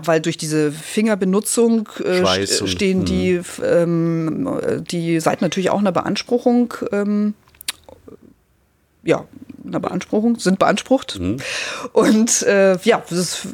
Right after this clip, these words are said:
Speaker 1: ist natürlich super, weil sie dadurch nochmal in ganz andere, ähm, Geschäftsbereiche vordringen, eben entweder Fahrrad,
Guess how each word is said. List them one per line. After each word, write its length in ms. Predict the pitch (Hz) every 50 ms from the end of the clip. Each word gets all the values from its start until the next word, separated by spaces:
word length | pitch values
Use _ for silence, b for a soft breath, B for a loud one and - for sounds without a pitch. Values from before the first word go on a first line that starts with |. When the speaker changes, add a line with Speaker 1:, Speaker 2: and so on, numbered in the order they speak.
| - - 135
Speaker 1:
ist 100 | 170 -
natürlich 260 | 214 196 226 233 208
super, 300 | - 277 - 180 151 135
weil 180 | 131 139 147 147
sie 100 | 151 151
dadurch 280 | 143 147 147 165 180
nochmal 260 | 165 180 160 185 170 -
in 80 | 165
ganz 180 | 160 175 165 -
andere, 680 | - 151 165 170 170 175 165 160 156 156 156 156 - -
ähm, 540 | - 143 147 151 151 151 151 156 160 160 156
Geschäftsbereiche 680 | - 165 - 165 160 - - - 175 151 135 139 - 143
vordringen, 580 | - - 147 147 147 143 147 151 151 156 156
eben 220 | 143 151 147 160 151
entweder 300 | 147 151 143 147 156 151
Fahrrad, 580 | - - 143 139 160 175 156 143 - - -